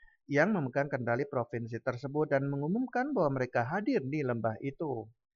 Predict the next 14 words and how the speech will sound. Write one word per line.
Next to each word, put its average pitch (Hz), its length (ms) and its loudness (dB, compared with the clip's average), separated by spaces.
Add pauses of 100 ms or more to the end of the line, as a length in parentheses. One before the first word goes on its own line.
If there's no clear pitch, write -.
(500)
Beberapa 208 400 8
jam 196 240 8
yang 196 160 6
lalu, 190 320 8
juru 185 160 6
bicara 175 400 8
Taliban 175 480 8
Zabiullah 165 480 4
Mujahid 160 480 2
mengumumkan 165 720 2
bahwa 139 160 8
pasukan 139 480 2
kelompoknya 139 560 2
mengambil 135 400 2